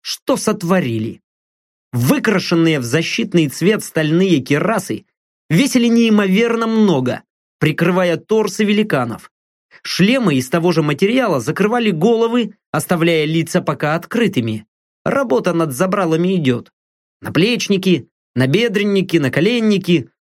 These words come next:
плюс защищённые стальными пластинами сапоги неимоверного размера. Под всем этим обычная лёгкая одежда из тонкой дышащей ткани.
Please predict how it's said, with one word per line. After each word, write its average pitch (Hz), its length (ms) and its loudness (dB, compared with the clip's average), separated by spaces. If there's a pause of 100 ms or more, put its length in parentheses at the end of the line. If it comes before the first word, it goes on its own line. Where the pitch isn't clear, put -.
плюс 294 340 0
защищённые 202 840 0
стальными 170 540 2
пластинами 151 600 0
сапоги 185 600 0 (120)
неимоверного 175 840 2
размера. 135 520 -2 (800)
Под 135 200 -4
всем 226 360 0
этим 214 300 0
обычная 190 640 0
лёгкая 160 540 0
одежда 180 440 0
из 143 260 0
тонкой 208 520 0
дышащей 190 600 -2
ткани. 117 540 -4